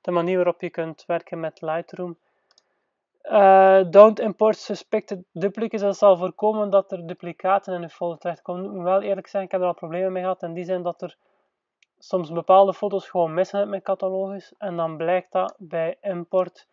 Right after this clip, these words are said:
ook niet zichtbaar te zijn, gewoon omdat dit aanvinkt is. Terwijl dat foto's eigenlijk wel uniek waren. Dus ik weet niet goed op basis waarvan dat, dat in principe gebeurt, maar ik heb al gemerkt dat dat niet altijd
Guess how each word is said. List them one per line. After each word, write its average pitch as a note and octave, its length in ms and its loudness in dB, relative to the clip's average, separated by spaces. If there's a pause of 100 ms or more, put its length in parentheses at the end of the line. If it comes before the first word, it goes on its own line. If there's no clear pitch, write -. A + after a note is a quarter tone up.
(340)
ook F#3+ 180 -4
niet F#3+ 160 -4
zichtbaar F3+ 340 -2
te - 80 -20
zijn, F3+ 200 -2
gewoon F3 440 -2
omdat D#3+ 360 -8
dit G3+ 200 -8
aanvinkt F#3 480 -6
is. F3+ 60 -10
Terwijl F#3+ 220 6
dat F#3+ 160 4
foto's G#3+ 300 -10
eigenlijk G3+ 300 -8
wel F#3+ 160 -2
uniek D#3+ 260 -10
waren. E3+ 320 -16
Dus F3 120 -16
ik - 80 -20
weet G3+ 140 -10
niet G3+ 120 -12
goed G3+ 120 -10
op F#3 100 -8
basis F3+ 220 -2
waarvan E3+ 420 -4
dat, G#3 160 -8
dat G#3+ 240 -8 (540)
in F#3+ 80 -16
principe G3 380 -12
gebeurt, G3 280 -4
maar F#3+ 260 2 (1000)
ik - 100 -20
heb F3 100 -2
al F3 100 4
gemerkt E3+ 280 0
dat F3 120 -8
dat E3 140 -2
niet E3 120 -6
altijd E3 460 -4